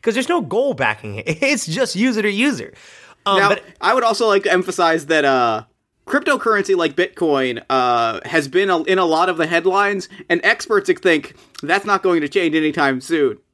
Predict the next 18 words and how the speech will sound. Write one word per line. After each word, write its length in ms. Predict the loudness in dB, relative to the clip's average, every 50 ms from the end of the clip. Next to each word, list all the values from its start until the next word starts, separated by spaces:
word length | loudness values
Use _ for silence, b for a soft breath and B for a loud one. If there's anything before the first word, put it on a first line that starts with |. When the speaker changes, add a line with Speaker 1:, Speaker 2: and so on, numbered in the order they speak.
| _ _ _ -4
Speaker 2:
I've 100 | -2 0
been 100 | 0 0
watching 260 | 0 0 0 2 0
a 40 | 2
lot 160 | 2 2 0
of 80 | -2 -4
T 180 | -4 -2 -2 0
V 120 | 0 0
on 160 | 0 0 -2 -4
Crunchyroll 800 | -4 -2 -2 -2 0 0 0 -2 0 0 0 2 0 0 0 -4
free, 380 | -8 -4 -2 0 2 2 2
and 80 | 2 2
I 80 | 0 0
get 180 | 0 -2 -2
these 200 | -2 -4 -4 -2
ads 420 | 0 0 2 2 2 0 -2 -6 -8
for 160 | -6 -4 -4
Newsy. 640 | -4 -2 0 2 2 2 2 2 0 0 0 -4